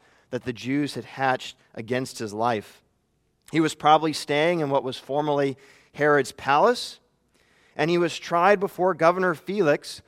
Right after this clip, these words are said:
only to have Felix postpone his case. Felix likely recognized that Paul was innocent,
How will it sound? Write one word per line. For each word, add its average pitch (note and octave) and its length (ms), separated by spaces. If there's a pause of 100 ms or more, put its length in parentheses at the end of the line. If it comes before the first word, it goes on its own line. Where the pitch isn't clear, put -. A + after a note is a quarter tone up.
(280)
only G#3 380
to F#3 140
have D#3+ 280
Felix D3+ 600 (240)
postpone C#3+ 680
his C3 160
case. - 640 (760)
Felix D3 540 (260)
likely C#3+ 340
recognized D3 680
that B2+ 60
Paul C3+ 320
was B2 160
innocent, F3+ 420